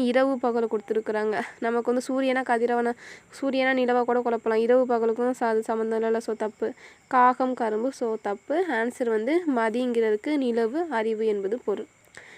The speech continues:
தகுந்த சொல்லால் நிரப்புக. சிறுமி கையில் மலர்களை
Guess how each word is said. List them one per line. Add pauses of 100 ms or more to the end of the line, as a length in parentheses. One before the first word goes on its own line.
(140)
தகுந்த
சொல்லால்
நிரப்புக. (600)
சிறுமி (140)
கையில்
மலர்களை